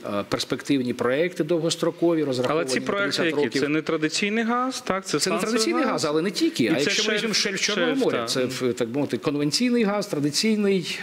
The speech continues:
Speaker 1: е, і цей, е, проект, власне, не відбувся, е, як тільки
Speaker 2: Тобто
Speaker 1: росіяни
Speaker 2: Україна
Speaker 1: анексували Крим.
Speaker 2: мала певні перспективи завдяки цим інвесторам
Speaker 1: Серйозні перспективи.
Speaker 2: стати, ну, фактично незалежною від Росії в
Speaker 1: Е, не
Speaker 2: вуглеводах,
Speaker 1: тільки,
Speaker 2: так?
Speaker 1: а стати експортером газу.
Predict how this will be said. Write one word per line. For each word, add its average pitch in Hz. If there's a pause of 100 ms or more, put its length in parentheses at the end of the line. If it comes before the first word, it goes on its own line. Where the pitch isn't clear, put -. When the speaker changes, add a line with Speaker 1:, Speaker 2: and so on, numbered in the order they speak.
Speaker 1:
е, 127
і 123
цей, 151
е, 120
проект, 139
власне, 113 (420)
не 120
відбувся, 131 (580)
е, 98 (140)
як 98
тільки 117
Speaker 2:
Тобто 101
Speaker 1:
росіяни 120
Speaker 2:
Україна 220
Speaker 1:
анексували 170
Крим. 190
Speaker 2:
мала 180
певні 147
перспективи 170
завдяки 160
цим 147
інвесторам 143
Speaker 1:
Серйозні 156
перспективи. 160
Speaker 2:
стати, 165
ну, 156
фактично -
незалежною 127
від 113
Росії 113
в 107
Speaker 1:
Е, 107
не 110
Speaker 2:
вуглеводах, 117
Speaker 1:
тільки, 113
Speaker 2:
так? 110
Speaker 1:
а 104
стати 147
експортером 90
газу. 82